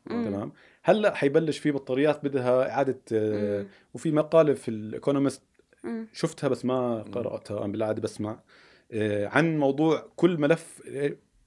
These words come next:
Speaker 2: يلا بدنا نشوف البطاريات هاي كيف بدنا نعيد،
Speaker 3: شو بدنا نعمل فيها؟
Speaker 2: في
Speaker 3: آه.
Speaker 2: معالجة كيميائية معينة بترجعها فعليًا لنفس طاقتها السابقة.
Speaker 3: والله.
Speaker 1: مم.
Speaker 2: بس
Speaker 3: آه.
Speaker 2: السبلاي تشين، ال-،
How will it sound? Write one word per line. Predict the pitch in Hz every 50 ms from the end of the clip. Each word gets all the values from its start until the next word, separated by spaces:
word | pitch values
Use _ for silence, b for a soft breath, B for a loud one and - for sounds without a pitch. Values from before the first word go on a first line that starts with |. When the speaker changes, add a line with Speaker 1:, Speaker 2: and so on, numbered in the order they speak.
| _ -
Speaker 2:
يلا | 135 170 185 147
بدنا | 131 113 117 127
نشوف | 123 - 185 160 -
البطاريات | 135 127 113 - 131 131 151 156 - - 131
هاي | 127
كيف | 117 - 139 139
بدنا | - 135 127
نعيد، | 127 139 147 131
Speaker 3:
شو | 117 123
بدنا | 123 113 113 113
نعمل | 123 117 117 117 110
فيها؟ | 107 - - 220 233
Speaker 2:
في | 220 175 170 165
Speaker 3:
آه. | 156 135 107
Speaker 2:
معالجة | 127 117 143 156 151 127 117
كيميائية | - 135 131 143 151 151
معينة | 147 127 135 156 160 160 160
بترجعها | 151 135 - 147 135 131 196 202 175 165 160 156
فعليًا | 151 - 139 143 165 170 170 160
لنفس | 156 151 147 170 - - -
طاقتها | - - - - 165 - -
السابقة. | 131 - - 151 139 120 - - - 98 95 - -
Speaker 3:
والله. | 113 117 113 110
Speaker 1:
مم. | 110
Speaker 2:
بس | 120 139
Speaker 3:
آه. | 143 - _ _ _ _ _ _ _ -
Speaker 2:
السبلاي | 120 113 113 113 - - 127 - - 156 170 165 -
تشين، | - - 131 104 95
ال-، | 95 101 110